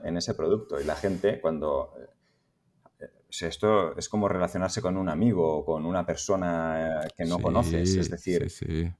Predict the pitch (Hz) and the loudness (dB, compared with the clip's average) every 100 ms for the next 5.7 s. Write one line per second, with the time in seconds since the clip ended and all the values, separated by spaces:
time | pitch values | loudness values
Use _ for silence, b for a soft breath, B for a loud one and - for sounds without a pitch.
0 | _ 85 90 113 110 110 107 101 90 85 | _ 0 2 4 8 8 8 4 2 0
1 | - 120 127 87 95 92 - 87 82 85 | 4 6 6 6 2 -2 -2 -2 0 -2
2 | 101 92 87 85 85 82 - 110 107 80 | -2 -2 -2 -2 -2 -4 -2 0 2 0
3 | 85 82 90 104 101 107 95 87 80 78 | -4 -2 0 2 2 0 0 0 -2 0
4 | 92 107 - - 87 87 82 - - - | 0 0 -4 -6 -8 -6 -6 -8 -10 -12
5 | 82 82 82 82 - - - | -6 -2 2 0 0 -8 -2